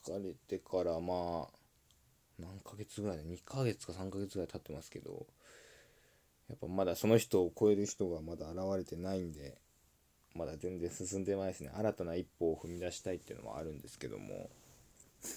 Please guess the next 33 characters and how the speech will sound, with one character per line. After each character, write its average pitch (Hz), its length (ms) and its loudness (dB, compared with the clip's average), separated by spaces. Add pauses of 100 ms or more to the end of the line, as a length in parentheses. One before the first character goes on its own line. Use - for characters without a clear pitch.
(220)
う 87 40 -4
ん。 82 400 -6 (1300)
頑 87 140 -4
張 85 80 -2
っ - 20 -4
て - 120 -12
い - 20 -12
き - 80 -12
た 104 100 2
い 104 60 2
ん - 20 0
で 80 80 0
す - 120 -6
け 73 80 -4
ど 65 100 -6
も、 60 260 -10 (380)
ま 78 80 -8
だ - 160 -12
そ - 160 -10
う 82 60 -2
い - 20 -4
う - 20 -12
人 - 160 -2
が 76 140 0
現 87 100 0 (120)
れ 87 80 0
て - 100 -10
な 92 180 0
い 110 80 2
の 80 140 -2
で、 - 220 -10 (1120)
う - 60 -16
ん。 80 420 -8